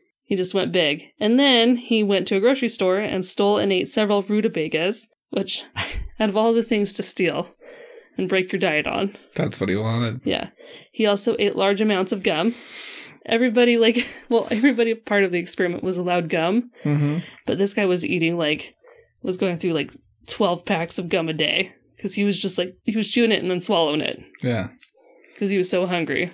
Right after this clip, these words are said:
Speaker 2: Yeah. It's like, "They'll never know."
Speaker 1: Yeah. And he would also eat scraps of food that he found in garbage cans.
Speaker 2: Oh.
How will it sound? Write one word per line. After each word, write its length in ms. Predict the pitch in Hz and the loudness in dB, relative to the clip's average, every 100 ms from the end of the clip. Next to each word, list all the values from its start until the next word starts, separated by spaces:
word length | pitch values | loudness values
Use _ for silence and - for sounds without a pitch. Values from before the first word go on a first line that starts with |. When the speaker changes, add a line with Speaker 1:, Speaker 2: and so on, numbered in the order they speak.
| - | -6
Speaker 2:
Yeah. 220 | 117 107 - _ _ _ | -6 -6 -14 _ _ _
It's 160 | - | -20
like, 120 | - - - | -20 -20 -18
"They'll 20 | - | -18
never 80 | - - - | -20 -20 -18
know." 300 | - - - - - | -18 -18 -20 -14 -4
Speaker 1:
Yeah. 260 | 208 160 175 _ - - - | 0 -2 -4 _ -20 -20 -4
And 140 | 208 208 | 0 2
he 60 | |
would 120 | 220 | 4
also 360 | - 214 214 233 | 4 2 4 2
eat 200 | 214 190 | 2 -4
scraps 300 | - 208 202 | 0 0 0
of 120 | 185 185 | -4 0
food 220 | 226 196 | 0 2
that 120 | 175 | 0
he 120 | 180 | -2
found 240 | 185 190 175 | -2 -2 -2
in 60 | |
garbage 380 | 160 165 160 170 | -2 -2 -2 -4
cans. 420 | - - - - - | -4 -4 -2 -4 -4
Speaker 2:
Oh. 340 | 104 92 95 | -6 -6 -10